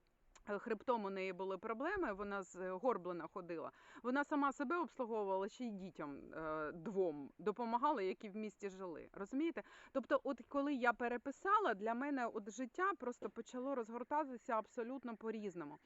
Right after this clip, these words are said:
Тобто, ку-, куди ми рухаємося? І, е, у себе на сторінках я викладаю на Фейсбуці, в Тіктоці оці прям графіки, які начертила я, да, яка градація, вось-,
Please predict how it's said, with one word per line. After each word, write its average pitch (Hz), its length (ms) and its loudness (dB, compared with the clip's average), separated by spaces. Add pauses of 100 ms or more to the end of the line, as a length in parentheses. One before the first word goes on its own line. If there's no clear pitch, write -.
(380)
Тобто, 240 540 2
ку-, - 180 2
куди 294 460 2
ми 285 220 4
рухаємося? 202 920 -2 (480)
І, 269 420 4
е, 233 60 2
у 240 280 2
себе 277 260 0
на 254 140 -2
сторінках 294 640 -2
я 247 520 4
викладаю 233 800 2
на 214 160 -2
Фейсбуці, 254 680 -2
в 214 100 -8
Тіктоці 262 840 0
оці 233 320 -2
прям 247 300 -2
графіки, 214 680 2
які 196 320 -4
начертила 240 800 -2
я, 208 320 0
да, 247 240 0
яка 220 460 2
градація, 214 840 -2 (320)
вось-, 240 400 0